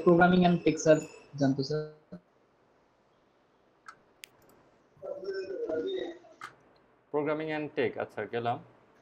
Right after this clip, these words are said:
Speaker 1: জি, এখানে, sir, উম, ওয়েব programming।
Speaker 2: Web programming এ, আচ্ছা, গেলাম।
Speaker 1: আচ্ছা।
Speaker 2: আচ্ছা,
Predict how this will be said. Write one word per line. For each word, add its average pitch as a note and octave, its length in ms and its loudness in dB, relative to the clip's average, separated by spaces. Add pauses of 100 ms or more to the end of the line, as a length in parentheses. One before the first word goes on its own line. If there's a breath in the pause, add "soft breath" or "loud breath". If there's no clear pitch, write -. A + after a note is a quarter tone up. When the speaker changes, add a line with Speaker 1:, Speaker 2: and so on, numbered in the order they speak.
(880)
Speaker 1:
জি, C3+ 220 8 (280)
এখানে, D3 320 2
sir, D#3 200 2 (300)
উম, B2+ 360 0
ওয়েব E3 220 6
programming। B2+ 360 2 (4000)
Speaker 2:
Web D3+ 200 -4
programming D3 420 -2
এ, G2 100 -8 (680 soft breath)
আচ্ছা, - 280 -20 (100)
গেলাম। A2+ 260 -8 (420)
Speaker 1:
আচ্ছা। - 160 -6 (4000)
Speaker 2:
আচ্ছা, B2 280 -10